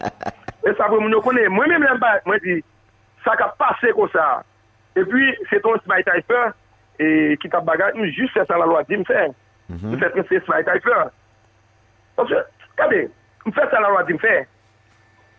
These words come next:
Speaker 1: Pa bliye ansyen depite Anèl Bezwen, se yon, se yon, se yon chèf de pati tou. M vle tout moun konsa.
Speaker 2: Mhm,
Speaker 1: pa bliye ansyen depite Anèl Bezwen, se yon ansyen palemantè. M vle tout moun konsa nan tout peyi nan mond lan. Chak moun gen dè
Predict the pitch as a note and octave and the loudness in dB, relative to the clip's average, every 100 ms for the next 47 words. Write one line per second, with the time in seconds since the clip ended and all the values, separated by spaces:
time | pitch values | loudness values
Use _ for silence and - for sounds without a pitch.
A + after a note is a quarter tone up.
0 | _ _ _ A#3+ E4+ D4+ A#3 - G#3 F#3+ | _ _ _ -2 2 2 2 0 0 0
1 | G#3+ F#3+ F#3 F#3 F3+ D#3 F#3 E3+ E3 D#3+ | 2 2 2 2 0 0 -2 -2 -6 -6
2 | E3 E3 - - - A#3+ - E3+ F3 - | -6 -6 -8 -8 -4 -2 0 0 -2 -4
3 | G#3+ D3 C#3 F3 F3 - E3+ E3 D#3+ C3+ | -8 -10 -4 -2 -2 -4 -2 0 -2 -4
4 | _ - F#2+ A2 C3 G3 C#4 C#4+ C4 A3+ | _ -14 -12 -10 -4 -2 2 2 2 2
5 | G#3+ G3+ F#3+ F3 F3+ E3+ - G3+ F3 G#3 | 2 2 0 2 0 0 0 -2 -2 -2
6 | F3+ E3+ D#3+ D#3+ F3+ F3 E3 D#3+ D3+ D3 | 0 0 0 -2 -2 -2 -4 -6 -6 -2
7 | E3 - _ _ - D#2 G2+ G#3 A3 - | -2 -4 _ _ -16 -12 -6 -4 -2 -2
8 | - B3+ G#3+ F#3 E3 D#3 C#3+ B2+ _ _ | -2 -2 0 0 -2 -4 -4 -8 _ _
9 | _ _ _ _ _ - - G#3+ - F#3+ | _ _ _ _ _ -8 -2 -2 -2 0
10 | G#3 G3+ E3 _ _ E3+ E3+ | 0 0 -4 _ _ -2 0